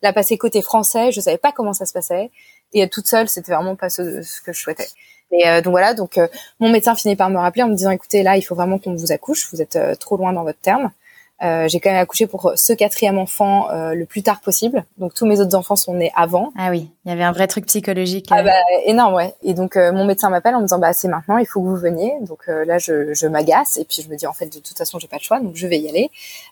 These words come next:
Speaker 1: Euh, pour des raisons de planning, c'était plus simple pour lui. Donc, euh, on discute un petit peu. Euh, c'était pas une discussion facile. Mais donc, du coup, je lui dis, « Écoutez, bah, j'attends demain. Et si c'est pas là demain, je viens demain. » Donc, on s'accorde là-dessus.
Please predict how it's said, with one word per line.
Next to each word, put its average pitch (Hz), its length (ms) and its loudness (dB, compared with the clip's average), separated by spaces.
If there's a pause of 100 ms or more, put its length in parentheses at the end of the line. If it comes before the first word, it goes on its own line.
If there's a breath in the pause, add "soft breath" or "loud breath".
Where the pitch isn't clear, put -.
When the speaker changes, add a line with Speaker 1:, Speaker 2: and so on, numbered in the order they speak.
Speaker 1:
Euh, 156 140 0
pour 170 200 -4
des 170 120 2
raisons 175 260 2
de 165 120 0
planning, 214 420 0
c'était 165 220 -14
plus - 140 -20
simple 185 240 -4
pour 165 120 -12
lui. 190 220 -10 (680)
Donc, 170 300 -8
euh, 165 760 4
on 180 160 -2
discute 202 360 0
un 190 120 2
petit - 180 -6
peu. 240 320 4
Euh, 165 680 2
c'était 160 320 -6
pas 185 320 4
une 170 160 -4
discussion 165 600 -6
facile. 180 540 2
Mais 165 120 -2
donc, 165 180 -4
du 165 100 -10
coup, 240 120 -2
je 214 60 2
lui 190 60 0
dis, « 180 80 2
Écoutez, 175 260 0
bah, 160 200 4
j'attends 185 240 -2
demain. 175 260 -2
Et 220 40 0
si - 160 -2
c'est - 120 -2
pas 139 100 -4
là 147 100 -2
demain, 165 200 -6
je 220 80 -2
viens 190 120 0
demain. » 160 260 -2 (220)
Donc, 190 200 -20
on - 180 -20
s'accorde - 340 -6
là-dessus. 208 440 -4